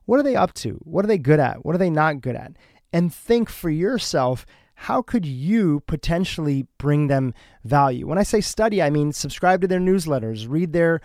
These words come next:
blogs, listen to the founder on a podcast if he or she is on a podcast somewhere. See about their plans, whatever information you can gather. And this is especially great when it comes to small and medium-sized businesses in the world of wellness, because these companies are not so big like Apple, Microsoft, or Amazon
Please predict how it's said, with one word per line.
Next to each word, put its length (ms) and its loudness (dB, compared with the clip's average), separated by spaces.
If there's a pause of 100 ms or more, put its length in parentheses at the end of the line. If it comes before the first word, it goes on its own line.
(260)
blogs, 580 2
listen 360 -2
to 240 -4
the 80 -2
founder 580 0 (300)
on 380 0
a 60 0
podcast 720 0
if 140 -6 (200)
he 220 0
or 60 4
she 280 -2
is 120 0
on 120 -2
a 40 -2
podcast 540 -2
somewhere. 500 -8 (320)
See 240 -2
about 320 4
their 200 2 (140)
plans, 460 -2
whatever 260 0
information 520 -2
you 100 -2
can 200 -2
gather. 520 -4 (420)
And 280 0
this 120 -4
is 80 -2
especially 420 -2
great 240 2
when 140 -2
it 80 -4
comes 280 -2
to 160 -2
small 400 4
and 100 2
medium-sized 640 0
businesses 480 -2
in 60 -2
the 80 0
world 200 -2
of 60 -2
wellness, 460 2
because 340 -2
these 160 -2
companies 380 -2
are 40 0
not 220 0
so 400 2
big 300 4
like 280 -4
Apple, 400 -2
Microsoft, 720 0
or 240 -4
Amazon 540 0